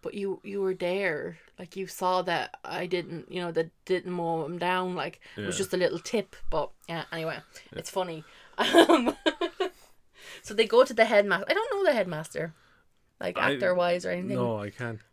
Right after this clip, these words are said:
Speaker 1: No.
Speaker 2: It, it seems like it'd be one of those, um, roles somebody famous would do, just, you know.
Speaker 1: Yeah, but it wasn't
Speaker 2: I
Speaker 1: anyone
Speaker 2: can't
Speaker 1: I
Speaker 2: think, yeah.
Speaker 1: recognised. Um, so sorry to that headmaster.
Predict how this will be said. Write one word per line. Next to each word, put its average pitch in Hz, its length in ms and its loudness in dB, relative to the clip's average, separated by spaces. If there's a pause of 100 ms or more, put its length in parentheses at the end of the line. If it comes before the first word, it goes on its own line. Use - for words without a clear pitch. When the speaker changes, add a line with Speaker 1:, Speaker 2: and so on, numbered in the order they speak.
Speaker 1:
No. 190 360 -4 (760)
Speaker 2:
It, 131 160 2
it 143 140 2
seems 175 180 4
like 160 80 8
it'd 135 120 -6
be 135 100 0
one 131 220 2
of 113 40 -2
those, - 800 0 (220)
um, 92 580 -2 (1700)
roles 113 400 2
somebody 104 420 -4
famous 104 440 -4
would 90 140 -10
do, 90 400 -4
just, - 220 -14 (180)
you 98 100 -10
know. 85 180 -10 (340)
Speaker 1:
Yeah, 208 340 2
but 185 120 -2
it - 140 -2
wasn't 208 380 -2
Speaker 2:
I 190 80 0
Speaker 1:
anyone 190 320 -4
Speaker 2:
can't - 20 -4
Speaker 1:
I 180 160 -2
Speaker 2:
think, 180 120 -6
yeah. 185 60 0
Speaker 1:
recognised. 180 500 -4 (400)
Um, 180 680 0 (400)
so 196 120 -6
sorry 190 340 2
to 175 120 -12
that 151 200 -4
headmaster. 151 640 -10